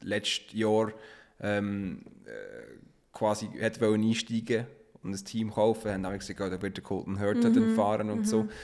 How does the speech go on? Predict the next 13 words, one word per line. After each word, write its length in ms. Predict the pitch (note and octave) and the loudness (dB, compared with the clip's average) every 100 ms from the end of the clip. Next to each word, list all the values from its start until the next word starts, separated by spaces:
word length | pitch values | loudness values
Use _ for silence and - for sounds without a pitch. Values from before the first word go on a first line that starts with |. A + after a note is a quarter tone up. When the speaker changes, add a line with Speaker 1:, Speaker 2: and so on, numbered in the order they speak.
| - - - | -18 -20 -10
Speaker 1:
Ähm, 340 | - G#2 G2+ G2 | -2 0 0 0
vielleicht 260 | A#2 - | 0 0
haben 160 | A2+ G#2+ | 0 -2
sie 100 | A2+ | -2
den 140 | A2 A2+ | 0 2
jetzt 140 | A#2 | 2
einfach 200 | A2 G#2+ | -2 -2
ein 80 | A2 | -2
bisschen 200 | A2 G#2+ | -2 2
wollen 340 | A2+ G#2+ G#2 G#2+ - - - | 4 4 2 -2 -14 -20 -6
an 120 | A2 A2 | -2 0
sich 500 | A#2 A#2 C3 - - | 2 2 0 -4 2
binden, 500 | C3 C#3 C#3+ D#3+ | 4 4 2 0